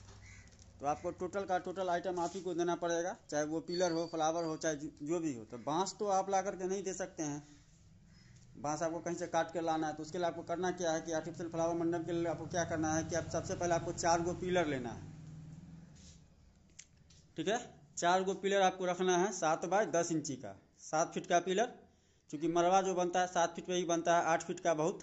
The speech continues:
हाइट हो जाता है ज़्यादा। बात को समझ गए ना? हाइट अगर आठ फीट पे अगर आप कीजिएगा तो आठ फीट बहुत ज़्यादा हाइट हो जाता है, इसलिए आपको सात फीट पे करना है।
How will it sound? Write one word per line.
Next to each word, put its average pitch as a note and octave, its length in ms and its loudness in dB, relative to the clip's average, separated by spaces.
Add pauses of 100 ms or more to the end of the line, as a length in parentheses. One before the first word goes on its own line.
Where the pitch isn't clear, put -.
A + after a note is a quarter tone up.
(120)
हाइट D#3 240 0
हो C#3+ 80 -2
जाता C3 240 -2
है B2+ 80 -2
ज़्यादा। A2+ 260 -4 (960)
बात B2+ 120 -6
को D3 80 -6
समझ E3+ 200 0
गए E3 120 0
ना? E3 160 2
हाइट D3 380 0
अगर C#3+ 160 0
आठ E3 220 2
फीट E3 100 -12
पे F3 120 -4
अगर E3 180 4
आप E3 180 2
कीजिएगा E3 380 0
तो F#3+ 120 -4
आठ D#3+ 240 2
फीट F#3+ 220 -10
बहुत D#3 220 -2
ज़्यादा D#3 300 2
हाइट D#3+ 280 -2
हो E3+ 100 -4
जाता D#3 300 -2
है, F#3+ 120 -2 (520)
इसलिए D#3+ 260 -4
आपको E3+ 240 0
सात F3+ 300 4
फीट F#3 140 -8
पे D3+ 140 -4
करना A#2+ 300 -2
है। F#2+ 160 -12